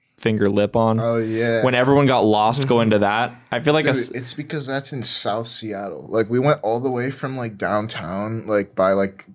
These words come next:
Speaker 2: Space Needle, you know, and all
Speaker 1: Yeah.
Speaker 2: that. And then we just ended up taking the train all the way south, whi-, which is deep.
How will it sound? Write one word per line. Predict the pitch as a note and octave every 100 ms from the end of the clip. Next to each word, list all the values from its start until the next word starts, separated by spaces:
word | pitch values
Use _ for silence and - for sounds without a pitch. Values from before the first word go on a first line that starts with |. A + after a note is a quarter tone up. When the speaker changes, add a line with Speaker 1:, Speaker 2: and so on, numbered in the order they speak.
| -
Speaker 2:
Space | - - G#2 G2+
Needle, | G#2+ G#2 G2+ G2+
you | G2+
know, | G2
and | G#2+
all |
Speaker 1:
Yeah. | A#2+ A#2+ G#2+
Speaker 2:
that. | G#2 G2+ G2+ G#2+
And | A2
then | G#2+ G2+ - -
we | B2
just | C3 B2+ A#2
ended | A#2+ B2+
up | B2+
taking | - A#2+ B2
the |
train | B2+ - G#2+ G2+ -
all | G#2 G#2+
the | A2+
way | A2 G2+
south, | - G2+ G2 F2+
whi-, | G#2 G2
which | A2 A2+
is | G#2+ -
deep. | G#2 G2